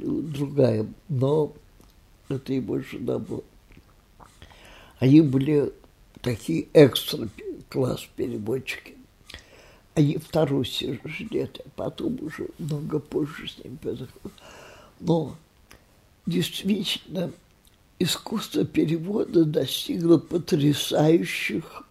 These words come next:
м, э, таких вершин.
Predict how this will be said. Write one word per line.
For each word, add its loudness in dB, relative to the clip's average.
м, -8
э, -8
таких -8
вершин. 2